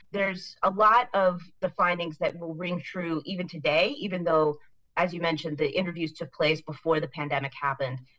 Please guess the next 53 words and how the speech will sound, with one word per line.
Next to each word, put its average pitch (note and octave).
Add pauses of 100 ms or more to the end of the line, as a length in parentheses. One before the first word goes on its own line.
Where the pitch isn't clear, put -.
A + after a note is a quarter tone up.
(100)
and D3+
obviously D3
higher D#3+
education C#3+
was C3+
impacted C3
a B2+
lot B2+
by C3+
what B2+
happened C3
during A#2+
the A#2+
pandemic. A2 (380)
Um, C#3+
so F#3+
I F#3
do A3
think G3
there's E3+
a D#3
lot D3+
of D#3+
findings E3
will C#3+
sort F3
of C#3+
carry E3
over, F3+
regardless F3
of F3
the F3
fact D#3+
that D3
higher E3
education D#3
did D#3
go E3
through D#3+
somewhat D#3
of D3+
a D#3
transformation D3+
during D3+
the C#3+
pandemic, D3+
but G#3+
some D#4
of D#4
their A3+
findings F3
might D#3
be D3